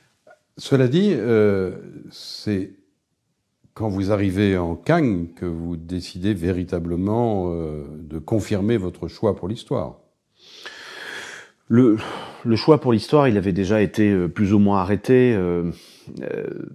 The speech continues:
Speaker 2: l'Hippocagne et la Cagne m'ont bien correspondu parce que leur caractère pluridisciplinaire m'a permis de, de tisser ma pratique de l'histoire et mon apprentissage de l'histoire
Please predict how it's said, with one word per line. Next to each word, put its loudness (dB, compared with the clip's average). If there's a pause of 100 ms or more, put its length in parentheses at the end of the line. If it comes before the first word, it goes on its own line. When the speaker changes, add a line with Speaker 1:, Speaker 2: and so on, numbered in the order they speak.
(200)
Speaker 2:
l'Hippocagne 4
et 2
la 2
Cagne 0
m'ont -2
bien 2
correspondu -2
parce -10
que 0
leur -6
caractère -4
pluridisciplinaire -6
m'a -6
permis 0
de, -2 (640)
de -4
tisser 4 (100)
ma -2
pratique -2
de 2
l'histoire -2
et -6
mon -6
apprentissage -6
de -6
l'histoire -4